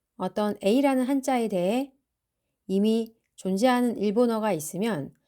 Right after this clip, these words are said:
그건 궁요미, 훈독이 되었고요. 그리고 그 A라는 한자의 중국식 발음이 옹요미, 음독이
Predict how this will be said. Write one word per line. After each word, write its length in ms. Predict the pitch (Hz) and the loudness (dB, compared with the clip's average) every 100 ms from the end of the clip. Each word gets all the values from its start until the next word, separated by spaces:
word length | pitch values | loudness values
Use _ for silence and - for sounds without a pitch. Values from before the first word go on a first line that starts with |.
| _ _ | _ _
그건 500 | - 180 190 190 254 - | -4 0 2 0 -6 -6
궁요미, 760 | 240 240 233 226 220 220 226 _ _ _ _ | 0 2 4 2 2 -2 -6 _ _ _ _
훈독이 360 | - 285 285 247 | 0 2 4 2
되었고요. 600 | 175 175 - 190 202 147 - _ - - - _ _ | -2 -6 -2 2 2 0 -8 _ -14 -14 -14 _ _
그리고 500 | 226 247 214 262 - _ _ _ _ | 0 2 2 0 -4 _ _ _ _
그 200 | 208 208 | -2 2
A라는 440 | 196 220 262 240 233 | 4 4 4 2 0
한자의 680 | 285 269 254 226 285 311 _ _ _ - | 0 0 0 2 0 -2 _ _ _ -6
중국식 540 | 196 220 330 294 - | -2 0 0 -4 -2
발음이 640 | 185 165 160 220 160 160 _ _ _ _ | 0 0 0 0 0 -4 _ _ _ _
옹요미, 720 | 180 196 202 202 196 190 - _ _ _ _ - | 0 2 2 2 2 0 -4 _ _ _ _ -2
음독이 560 | 202 214 277 226 277 | 0 4 2 2 -2